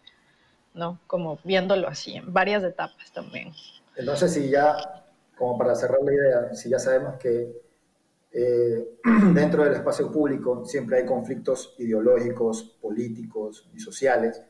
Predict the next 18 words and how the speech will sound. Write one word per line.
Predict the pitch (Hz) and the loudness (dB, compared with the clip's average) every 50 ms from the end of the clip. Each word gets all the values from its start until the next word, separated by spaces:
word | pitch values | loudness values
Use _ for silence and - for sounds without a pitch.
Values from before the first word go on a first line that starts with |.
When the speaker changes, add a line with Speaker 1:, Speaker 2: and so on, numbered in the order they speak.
| _ _ _ _ _ _ _ _ _ _ - 104 101 98 | _ _ _ _ _ _ _ _ _ _ -14 -12 -12 -8
Speaker 2:
por | - 113 113 | -4 -2 -2
eso | 117 - 139 120 | -2 -2 -2 0
que | 123 120 117 110 104 92 95 - | 0 2 2 0 -2 -4 -6 -6
tiene, | - 120 113 120 120 117 - 127 123 - _ _ - _ _ | -6 -6 -4 -2 -4 -4 -2 -2 -4 -6 _ _ -20 _ _
tiene | 131 127 127 | -12 -12 -12
esta | - _ 120 - | -10 _ -8 -2
característica, | - 123 117 - 135 135 143 - - - - - 127 120 120 - - _ _ _ _ _ _ _ _ _ _ _ _ _ | -2 -2 0 0 -2 -2 -2 -4 -8 -12 -10 -8 -8 -8 -8 -12 -20 _ _ _ _ _ _ _ _ _ _ _ _ _
ya | 131 - - - 151 156 160 160 156 | -20 -14 0 2 4 4 4 2 0
tenemos, | 151 151 156 165 151 - | 0 -2 -2 -6 -6 0
ya, | - 151 147 - - 143 | 2 2 2 2 0 0
ya | 139 143 143 | 0 0 2
podemos | 147 151 151 151 151 147 143 | 4 2 2 2 0 -4 -2
ir | 147 147 151 - - - _ _ _ | -2 -2 -4 -6 -12 -16 _ _ _
también | 135 123 123 123 131 127 | -10 -6 -4 -4 -4 -4
como | - 131 131 120 113 | -6 -6 -6 -4 -2
que | 117 113 110 104 - - - _ _ _ _ _ _ _ _ _ _ _ _ _ _ _ | -2 -2 -2 -2 -4 -10 -18 _ _ _ _ _ _ _ _ _ _ _ _ _ _ _
reflexionando | - 139 127 131 131 113 110 131 123 135 147 147 147 | -4 -4 -2 -2 -2 -6 -4 -6 -4 -4 -4 -2 -4
sobre | - - 135 127 123 117 110 110 110 | -2 -2 0 0 2 2 0 -2 -2